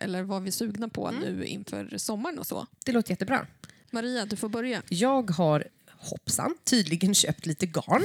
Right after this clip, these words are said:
Speaker 2: <laughs> Inte för att jag behöver det, men det, det blev så. Eh, så att jag har köpt, eh, Visjögarn,
Speaker 1: Oh.
Speaker 2: eh, och ska göra en, en sjal som heter Aeria av
Speaker 1: Mm.
Speaker 2: Linnea Ornstein. Den här,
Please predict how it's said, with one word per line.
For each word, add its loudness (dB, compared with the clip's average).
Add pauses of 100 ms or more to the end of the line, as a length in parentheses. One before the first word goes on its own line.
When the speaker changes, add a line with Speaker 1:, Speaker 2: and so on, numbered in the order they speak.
(140)
Speaker 2:
<laughs> 0
Inte 4
för 4
att 2
jag -2
behöver -4
det, 2
men 6 (120)
det, -2 (280)
det 0
blev 2
så. 0
Eh, 4
så -4
att -6
jag 4
har 4
köpt, -2
eh, 2 (220)
Visjögarn, 0 (380)
Speaker 1:
Oh. -2
Speaker 2:
eh, -8 (100)
och -2
ska -2
göra 2
en, -4 (260)
en -4
sjal 0
som -4
heter -2
Aeria 0 (400)
av -2
Speaker 1:
Mm. 6
Speaker 2:
Linnea 2
Ornstein. -6 (140)
Den -2
här, 0